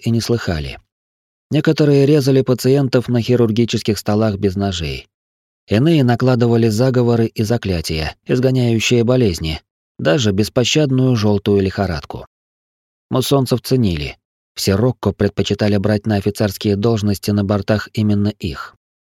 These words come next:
В Торнадо, бывало, доверяли им капитанство. В Бора капитаны и офицеры были свои.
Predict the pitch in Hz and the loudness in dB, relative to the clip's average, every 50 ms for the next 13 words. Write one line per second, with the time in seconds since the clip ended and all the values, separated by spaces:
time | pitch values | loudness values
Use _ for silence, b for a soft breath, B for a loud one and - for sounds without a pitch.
0 | _ _ - - - 98 92 92 107 127 143 147 143 139 135 139 147 135 135 135 | _ _ -10 -4 0 0 2 2 2 2 0 0 0 0 2 2 2 4 4 2
1 | 135 135 143 131 123 135 127 127 120 120 117 113 113 113 117 - 117 107 104 - | 2 2 2 2 4 4 4 4 4 2 2 2 2 0 0 0 -2 0 0 0
2 | 110 - 120 110 - 90 76 71 - - - 69 65 - - _ _ _ _ _ | -2 -2 -2 -2 -4 -6 -6 -8 -12 -12 -12 -10 -12 -12 -14 _ _ _ _ _
3 | _ _ _ _ _ - 107 92 101 135 175 180 143 101 - - 95 - 117 120 | _ _ _ _ _ 0 2 4 4 4 4 4 4 2 0 0 0 0 0 0
4 | 156 151 143 143 139 135 127 - 135 131 - 170 170 160 160 143 113 113 107 113 | 0 0 2 2 2 2 2 0 0 0 2 2 2 4 2 2 2 2 0 0
5 | 117 - 123 117 107 87 78 78 78 | 0 -2 -2 -2 0 -2 -2 -4 -8